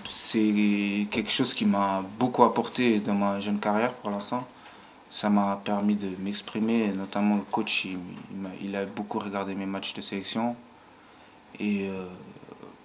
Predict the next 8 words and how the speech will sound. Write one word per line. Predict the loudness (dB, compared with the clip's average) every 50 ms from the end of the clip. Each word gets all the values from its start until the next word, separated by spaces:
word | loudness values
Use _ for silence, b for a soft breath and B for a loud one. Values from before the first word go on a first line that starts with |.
| -20 -20 -20 -20 -20 -18 -14 -6
ouais, | -2 0 0 0 0
ça | -2 -2 -4
me | -4 -4 -6 -10 -16 -20 -20 -8 -4
permet | -2 0 2 2 2
de | 0 0 -2 -2 -2 -2 -2 -2 -2 -2 -2 -4 -4 -4 -6 -6 -8 -10 -12 -16 -14 -6 -2
gagner | 2 4 4 4 4
de | 2 0 -2
l'expérience, | -2 -2 -4 -4 -4 -2 0 2 2 4 4 4 4 4 0 -4 -8 -10 -12 -14